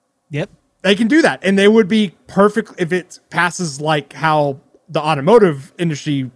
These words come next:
Speaker 2: right to repair works. That would be it.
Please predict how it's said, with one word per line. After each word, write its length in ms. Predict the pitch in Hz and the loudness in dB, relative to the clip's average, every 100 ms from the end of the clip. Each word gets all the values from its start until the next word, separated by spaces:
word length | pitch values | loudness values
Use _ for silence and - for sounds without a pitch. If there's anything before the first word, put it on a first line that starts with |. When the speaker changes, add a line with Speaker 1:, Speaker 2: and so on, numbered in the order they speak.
| _ _ _ | _ _ _
Speaker 2:
right 200 | 156 151 | -4 -4
to 80 | 147 | -4
repair 320 | 135 139 135 | -8 -6 -6
works. 480 | 117 120 127 - - _ _ _ _ _ _ _ _ | -6 -6 -8 -12 -20 _ _ _ _ _ _ _ _
That 380 | 139 165 170 156 | -2 -2 -2 -4
would 200 | 160 180 | 0 0
be 220 | 180 202 | 0 0
it. 160 | 202 | -2